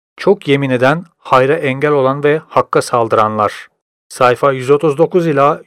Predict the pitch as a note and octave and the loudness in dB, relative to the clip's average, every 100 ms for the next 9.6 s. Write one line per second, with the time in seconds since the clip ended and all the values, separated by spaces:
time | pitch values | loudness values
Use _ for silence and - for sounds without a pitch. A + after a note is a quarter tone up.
0 | _ C3+ C#3 - - _ _ - C3 - | _ -8 -8 -10 -20 _ _ 0 2 4
1 | C3 A#2+ A2 G2+ - - _ _ _ _ | 2 2 -4 -6 -12 -16 _ _ _ _
2 | _ _ D3+ - G#3+ G3 F#3 G#3 - - | _ _ -4 -2 2 2 4 2 0 -12
3 | - D3 E3 E3 F#3 E3+ C3+ B2+ C3 A2+ | 2 2 4 0 -2 2 4 4 2 -2
4 | - - A#2 - B2+ - A#2+ A2 G#2 _ | -4 -8 -10 -6 -6 -4 -4 -4 -6 _
5 | _ _ _ _ _ _ _ _ _ - | _ _ _ _ _ _ _ _ _ -6
6 | - C#3 D#3 F3+ G#3 F3+ E3+ E3+ F#3 F3 | 0 2 2 0 -2 0 -2 0 0 0
7 | F#3+ G3+ - _ D#3+ D3+ - D3 C#3+ - | 0 -2 -6 _ -10 -8 -6 -2 -2 0
8 | C#3+ B2 A#2 G#2+ - D3 C#3+ D3 C3 - | 0 4 2 2 -2 -2 0 -2 -4 -6
9 | - - A#2 G#2+ - | -8 -6 -8 -10 -12